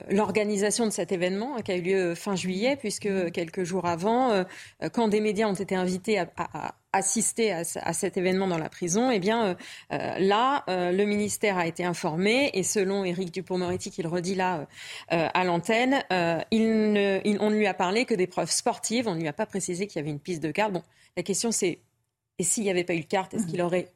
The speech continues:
mis son veto ou pas, parce qu'il y avait d'autres épreuves qui auraient pu, euh, peut-être, euh,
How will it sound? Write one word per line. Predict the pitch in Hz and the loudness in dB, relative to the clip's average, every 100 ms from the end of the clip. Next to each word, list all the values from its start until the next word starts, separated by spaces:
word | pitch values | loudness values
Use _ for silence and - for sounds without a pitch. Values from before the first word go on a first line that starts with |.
| _ _ _ - | _ _ _ -4
mis | 196 | -2
son | 196 208 | 0 0
veto | 180 180 180 170 | -2 -2 -6 -10
ou | 185 | -10
pas, | 165 208 185 | -4 -2 -2
parce | 175 | -4
qu'il | - | -4
y | 156 | -4
avait | |
d'autres | 151 202 165 | -2 -2 0
épreuves | 185 175 185 170 160 | -2 -2 -2 -2 -6
qui | 151 165 | -6 -2
auraient | 160 | -2
pu, | 160 190 175 | -2 -4 -4
euh, | 147 | -6
peut-être, | 165 175 165 | -4 -4 -6
euh, | - | -8